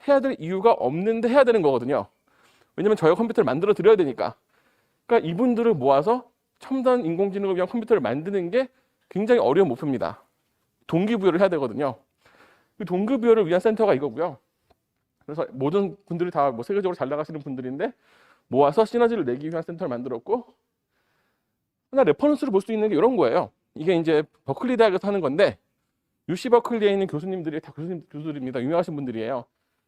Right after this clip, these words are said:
뭐 간혹 몇 년에 한 번씩 클라우드 컴퓨팅이 나오면, "그래, 버클리의 뷰는 이런 거야." 하고 큰 뭐 서베이 논문 하나 딱 내리-, 내고요. 뭐 빅데이터 시대가 도래하면, "그래, 빅데이터를 바라보는 버클리의 뷰는 이런 거야." 이런 거를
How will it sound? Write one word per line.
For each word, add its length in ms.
뭐 100
간혹 320
몇 100
년에 160
한 120
번씩 340
클라우드 300
컴퓨팅이 340
나오면, 380
"그래, 140
버클리의 520
뷰는 340
이런 240
거야." 180
하고 180
큰 280
뭐 80
서베이 260
논문 180
하나 120
딱 140
내리-, 240
내고요. 440
뭐 80
빅데이터 460
시대가 260
도래하면, 460
"그래, 140
빅데이터를 560
바라보는 380
버클리의 400
뷰는 200
이런 220
거야." 160
이런 260
거를 460